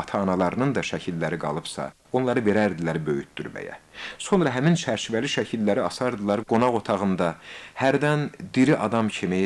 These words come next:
danışardılar o şəkillərlə və Azərbaycandakı az qala hər evdə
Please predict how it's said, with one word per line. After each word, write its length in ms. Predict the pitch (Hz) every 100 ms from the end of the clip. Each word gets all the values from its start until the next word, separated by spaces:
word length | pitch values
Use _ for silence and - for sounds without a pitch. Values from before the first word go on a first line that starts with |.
| 95
danışardılar 680 | 90 82 - 92 87 90 82
o 60 | 78
şəkillərlə 760 | 82 - 78 80 76 76 73 73 73
və 100 | 95
Azərbaycandakı 800 | 98 110 107 101 101 98 92 - -
az 220 | 110 107
qala 220 | 87 82 -
hər 220 | 117 139 123
evdə 420 | 98 92 85